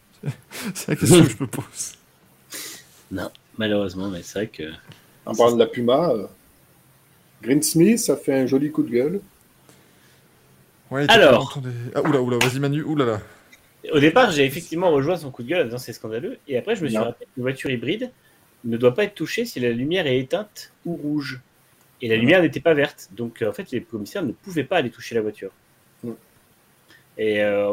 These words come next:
Speaker 2: au départ, je me disais, ouais, putain, c'est scandaleux, effectivement, les mecs prennent des photos au lieu, et filment au lieu de, de, d'aller secourir. Mais c'est vrai que là, j'ai revérifié, on voit pas de lumière verte sur la voiture, et effectivement, normalement, personne n'a le droit de toucher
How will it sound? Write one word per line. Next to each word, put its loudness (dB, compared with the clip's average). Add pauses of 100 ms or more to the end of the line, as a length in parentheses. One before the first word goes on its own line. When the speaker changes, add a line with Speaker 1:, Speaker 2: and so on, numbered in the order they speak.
(140)
Speaker 2:
au 0
départ, 4
je -6
me -2
disais, 4
ouais, 4
putain, -4
c'est -8
scandaleux, 2
effectivement, 0
les 4
mecs 2
prennent -2
des 2
photos -2
au 2
lieu, 0
et 0
filment -4
au 2
lieu -2
de, -4
de, -4
d'aller -6
secourir. -8 (500)
Mais -6
c'est -2
vrai 4
que -2
là, 2
j'ai -2
revérifié, -2
on 0
voit -2
pas 0
de -10
lumière -2
verte -2
sur -6
la 0
voiture, -4
et -6
effectivement, -8
normalement, -4
personne -8
n'a 0
le 0
droit -2
de -16
toucher -10